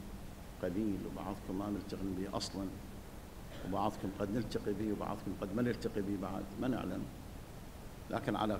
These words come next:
كل حال نسأل الله تعالى لكم دوام التوفيق والتسديد إن شاء الله تعالى، وأن الله يحميكم ويدفع عنكم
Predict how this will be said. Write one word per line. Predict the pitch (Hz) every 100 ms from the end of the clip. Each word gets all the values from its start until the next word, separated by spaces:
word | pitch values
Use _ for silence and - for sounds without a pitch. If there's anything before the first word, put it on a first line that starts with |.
| -
كل | 95
حال | 95 117 107
نسأل | 101 - 92
الله | 95 98
تعالى | - 92 101
لكم | 98 104 98 95
دوام | 95 104 98
التوفيق | 95 - 92 85 104 101 92 92
والتسديد | 87 - 87 80 95 85
إن | 78
شاء | - 71
الله | 85 87 -
تعالى، | 87 95 117 123 - - - - - - - - - - 90
وأن | 92 107 104
الله | 101 107 104 - -
يحميكم | 95 98 98 110 110 - 98 95
ويدفع | 92 95 - 92
عنكم | 87 98 -